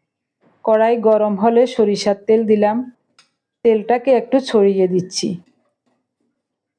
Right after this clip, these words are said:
পোয়া মাছের পিসগুলোর উপর লবণ, হলুদ আর সামান্য গুঁড়ো মরিচ দিয়েছি। ভালো করে মাখিয়ে গরম তেলে ছেড়ে দিচ্ছি। লাল লাল করে এপিট ওপিট করে ভেজে নেব।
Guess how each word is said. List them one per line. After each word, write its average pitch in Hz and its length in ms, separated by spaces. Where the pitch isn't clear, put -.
পোয়া 226 220
মাছের 220 420
পিসগুলোর 247 560
উপর 226 380
লবণ, 208 580
হলুদ 220 500
আর 196 180
সামান্য 208 540
গুঁড়ো 208 300
মরিচ 190 320
দিয়েছি। 190 400
ভালো 196 320
করে 202 280
মাখিয়ে 240 560
গরম 196 320
তেলে 185 260
ছেড়ে 190 320
দিচ্ছি। 175 400
লাল 214 300
লাল 202 200
করে 202 260
এপিট 208 300
ওপিট 185 340
করে 190 160
ভেজে 185 300
নেব। 180 200